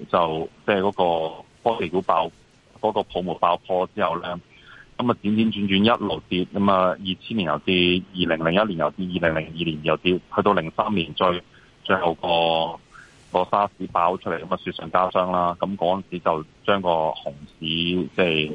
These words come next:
就結-，結束咗啦。咁但係，啊，呢個過程發生其實係比較痛苦嘅，係啦。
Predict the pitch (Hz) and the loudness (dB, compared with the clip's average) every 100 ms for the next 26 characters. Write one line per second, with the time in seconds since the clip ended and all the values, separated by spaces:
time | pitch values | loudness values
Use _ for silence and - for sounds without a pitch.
0 | 71 78 76 76 - - 82 _ - - | -4 0 0 -2 -6 -4 -4 _ -4 -4
1 | 98 - 76 87 85 87 127 101 - - | -4 0 2 2 0 0 0 0 -2 -12
2 | - - _ - 92 90 90 87 - 87 | -20 -20 _ -8 0 2 2 2 -2 -6
3 | 87 - _ 104 101 - 135 143 123 - | -6 -8 _ -16 -16 -6 0 2 2 2
4 | 110 107 - 87 76 85 - - 98 - | 0 0 -2 -10 -14 -18 -8 -2 -2 -2
5 | 156 87 76 80 76 76 80 - 101 95 | -6 -6 -4 0 0 -2 -6 0 2 2
6 | - 82 76 78 82 73 - - _ 82 | -2 -8 -8 -4 -2 -4 -8 -20 _ 0
7 | 78 | 2